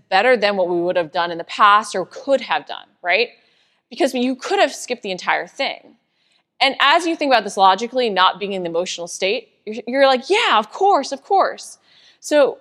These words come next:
we have to then learn how we can better embrace being good enough and, like, eating that meal prep and staying more on track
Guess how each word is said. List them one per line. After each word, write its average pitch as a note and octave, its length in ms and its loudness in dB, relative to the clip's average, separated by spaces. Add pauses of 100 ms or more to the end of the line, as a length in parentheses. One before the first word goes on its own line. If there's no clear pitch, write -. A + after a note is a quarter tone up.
we B3+ 160 -6
have D#4+ 300 0
to F#4+ 60 -6
then D4 280 -2
learn G#3 200 0
how G3 240 4
we A3 80 -2
can G3 220 -8
better F#3 260 2
embrace F#3 540 -4
being F#3 320 -8
good E3+ 160 -2
enough A3+ 420 -2 (380)
and, G3 220 2
like, F#3+ 200 -4
eating B3 300 2
that G3+ 160 -2
meal G#3 180 -2
prep C#4+ 360 0
and F#3+ 120 -4
staying G#3+ 460 -4
more G#3 180 0
on G3+ 120 0
track G3+ 500 0